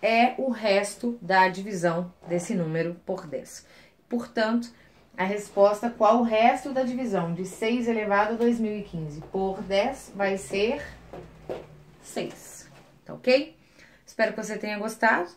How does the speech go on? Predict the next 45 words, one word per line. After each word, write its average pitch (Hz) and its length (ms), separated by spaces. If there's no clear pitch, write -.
e 269 80
faça 247 340
como 262 200
a 269 40
Samantha. 254 520
Coloque 202 400
aqui 233 120
nos 240 140
comentários 190 560
o 170 80
que 175 100
você 165 240
tem 233 200
dúvida 262 340
ou 240 120
mande 226 380
no 226 80
e-mail 196 340
dúvidas 202 600
somatize 190 680
arroba 180 320
gmail 180 400
ponto 196 360
com, - 260
que 233 60
eu 220 60
vou 208 200
fazer 214 340
o 214 60
mais 208 260
rápido 175 380
possível. 156 400
Gente, 180 180
eu 190 60
tô 214 80
com 254 160
muito 202 440
pedido, 170 360
eu 170 80
tô - 80
tentando 196 480
correr 196 300
contra 220 260
o - 20
tempo 185 300